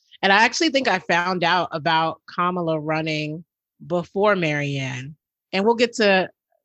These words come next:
that a little, uh, well, we'll, hopefully we'll talk about that a little bit, but I will also say that I was super excited w-, at first when I saw Kamala running.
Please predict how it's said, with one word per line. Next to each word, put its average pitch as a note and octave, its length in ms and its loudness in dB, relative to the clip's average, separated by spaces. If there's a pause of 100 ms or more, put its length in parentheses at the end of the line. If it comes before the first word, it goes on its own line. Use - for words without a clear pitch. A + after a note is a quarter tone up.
(120)
that F3+ 220 2
a E3+ 40 0
little, F3 380 0
uh, E3 180 -6
well, D#3+ 320 -2
we'll, D#3+ 180 -6
hopefully F3 300 -2
we'll D#3+ 100 0
talk D#3+ 260 0
about D3+ 240 -4
that G3+ 180 2
a G3 40 2
little D#3+ 240 0
bit, C#3+ 280 -4
but D3 300 -2 (840)
I G3 140 4
will F#3 200 4
also F3 300 2
say E3+ 280 0
that D#3+ 280 2
I E3+ 100 0
was E3+ 200 0
super F#3+ 220 -2
excited F3+ 500 0
w-, D#3 240 -6
at D#3+ 180 -4
first D#3+ 280 -6
when D#3 100 -4
I D3+ 80 -2
saw D3+ 240 -4
Kamala D3+ 400 -2
running. C#3+ 360 -6